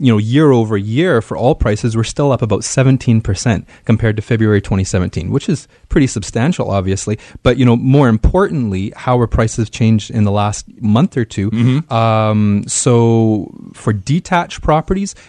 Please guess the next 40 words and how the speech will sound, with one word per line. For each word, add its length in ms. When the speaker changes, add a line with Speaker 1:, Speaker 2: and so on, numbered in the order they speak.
Speaker 1:
pretty 200
stable 540
f-, 280
from, 340
from 240
January 420
twenty 220
eighteen 240
to 40
February 320
twenty 200
eighteen. 180
Really 280
haven't 260
seen 240
a 40
heck 220
of 80
a 40
lot, 300
but 280
that's 160
probably 340
good 180
news 220
'cause 120
we 80
haven't 220
seen 160
prices 380
fall 400
for 80
Speaker 2:
Sure. 180
Speaker 1:
detached, 360
right? 140
That's 160
probably 360
a 60
good 220
thing. 140